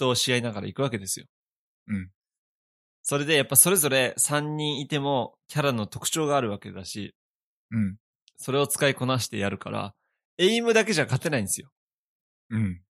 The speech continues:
Speaker 1: やっぱエイムは時間がかかる。し、
Speaker 2: なるほど。
Speaker 1: こう、いきなり上手くなるものではない。
Speaker 2: うん。
Speaker 1: けど、こう、立ち回りとか、その考え方っていうのは、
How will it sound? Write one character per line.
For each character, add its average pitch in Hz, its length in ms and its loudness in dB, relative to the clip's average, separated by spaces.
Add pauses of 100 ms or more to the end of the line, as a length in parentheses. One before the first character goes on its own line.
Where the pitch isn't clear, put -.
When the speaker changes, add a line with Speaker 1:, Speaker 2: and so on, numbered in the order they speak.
Speaker 1:
や 151 80 -8
っ 160 40 -6
ぱ 156 120 -2
エ 233 220 4
イ 262 40 -4
ム 269 100 -6
は 262 420 2
時 120 120 -4
間 165 160 2
が 151 100 0
か - 80 -6
か 135 100 0
る。 - 160 -6 (1120)
し、 147 320 -2
Speaker 2:
な - 80 0
る 135 60 4
ほ 131 40 6
ど。 127 280 6
Speaker 1:
こ - 60 -18
う、 - 40 -4
い - 100 -6
き - 100 -10
な 208 100 4
り 196 140 2
上 185 220 2
手 - 60 -6
く 120 60 0
な 110 120 2
る 120 80 0
も 101 100 -2
の 107 120 0
で 98 100 -2
は 95 80 -6
な 95 140 -8
い。 - 60 -18 (540)
Speaker 2:
う 95 100 -8
ん。 90 220 -8 (800)
Speaker 1:
け 170 140 -2
ど、 156 120 4
こ 127 100 -2
う、 113 80 0
立 143 280 2
ち - 20 -2
回 190 260 4
り 190 100 -2
と 180 120 -6
か、 117 420 2
そ - 180 -8
の 107 80 -10
考 139 320 -2
え 147 120 4
方 151 220 0
っ - 180 -6
て - 80 -6
い 107 40 -2
う 101 60 -2
の 95 80 -2
は、 104 260 0